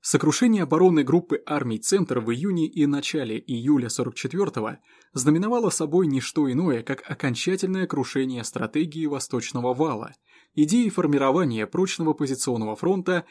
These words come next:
для изматывания Красной армии. К ней обратилось немецкое руководство по исчерпании возможностей активной стратегии, обозначившимся с провалом операции «Цитадель»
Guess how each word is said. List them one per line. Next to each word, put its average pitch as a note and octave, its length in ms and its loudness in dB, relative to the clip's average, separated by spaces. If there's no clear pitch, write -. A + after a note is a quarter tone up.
для F3 300 4
изматывания C#3 720 -2
Красной A#2 500 -4
армии. A2 540 -6
К - 80 0
ней A3+ 340 4
обратилось D#3+ 640 0
немецкое D#3 420 0
руководство C3+ 560 2
по G3+ 260 -2
исчерпании D#3+ 640 -2
возможностей B2 680 -2
активной F3 460 -4
стратегии, C3 760 -2
обозначившимся B2+ 920 -2
с - 120 -10
провалом F3 500 0
операции C3+ 560 -2
«Цитадель» B2 540 -4